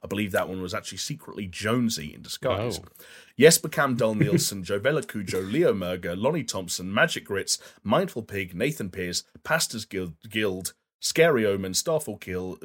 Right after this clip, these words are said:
Speaker 1: oh my god, <laughs> Starfall Kid, excuse me, that's really embarrassing, and Zach Cream.
Speaker 2: Legends.
Speaker 1: And of course, we have, to join those legends, the head honchos, the big dogs, Shell Shock, a new name this week, shout out to Doppler, thank
Speaker 2: Hell
Speaker 1: you very
Speaker 2: yeah,
Speaker 1: much,
Speaker 2: Doc.
Speaker 1: my friend.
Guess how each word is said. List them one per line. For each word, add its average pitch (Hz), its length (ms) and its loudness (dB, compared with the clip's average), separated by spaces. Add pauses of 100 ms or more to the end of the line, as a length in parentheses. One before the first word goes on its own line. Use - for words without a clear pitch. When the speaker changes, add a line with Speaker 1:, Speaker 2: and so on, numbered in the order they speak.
(160)
Speaker 1:
oh 113 140 -2
my 110 60 -4 (100)
god, 107 260 4 (180)
<laughs> - 140 -4
Starfall 120 420 2
Kid, 104 420 -2
excuse 120 400 -4
me, 87 60 -6
that's 98 280 -4 (320)
really 101 240 0
embarrassing, 135 480 2 (320)
and 151 220 4
Zach 107 560 -2 (260)
Cream. 87 540 -2
Speaker 2:
Legends. 101 360 0
Speaker 1:
And 190 120 8
of 175 80 2
course, 135 420 0 (560)
we 131 180 2
have, 117 360 4 (140)
to 120 120 -2
join 151 300 2
those 101 200 2
legends, 92 380 -6
the 101 120 -2
head 117 180 0
honchos, 101 420 -6
the 101 80 -8
big 135 260 0
dogs, 92 320 0 (240)
Shell 175 300 6
Shock, - 400 -2 (260)
a 104 160 0
new 135 300 6
name 110 240 4
this 90 220 -4
week, 90 200 -8
shout 101 260 0
out 76 100 -10
to 85 80 -8
Doppler, 147 560 2 (100)
thank - 140 -2
Speaker 2:
Hell 151 180 8
Speaker 1:
you 123 60 4
very 107 100 4
Speaker 2:
yeah, 92 60 0
Speaker 1:
much, 92 140 -2
Speaker 2:
Doc. 80 80 -4
Speaker 1:
my 90 60 -4
friend. 90 400 -4